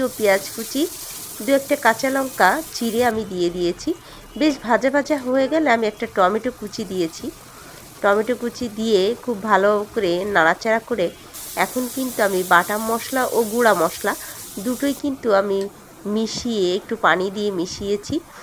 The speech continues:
আর এখন কিন্তু আমি ওই কষানোর মধ্যে দিয়ে দিয়েছি, দেখতেই পাচ্ছেন। তো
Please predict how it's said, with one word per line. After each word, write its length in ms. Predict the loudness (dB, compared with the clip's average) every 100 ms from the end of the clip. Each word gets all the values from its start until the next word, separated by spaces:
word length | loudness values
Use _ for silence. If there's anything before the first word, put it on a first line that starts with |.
| -20 -20 -6 2 4
আর 140 | 6 2 -4 -16 -18 -18 -6 0
এখন 280 | 0 0 -4 -4
কিন্তু 200 | -2 0
আমি 140 | 2 2
ওই 60 | 0 0
কষানোর 440 | -2 -2 -4 -2 -4
মধ্যে 220 | -2 -4 -2
দিয়ে 140 | -2
দিয়েছি, 420 | 0 0 -2 -6 -12 -12 -14 -14 -14 -10 -4
দেখতেই 300 | -4 -4 -2
পাচ্ছেন। 320 | -2 -2 -6 -8 -10 -14 -14
তো 60 | -2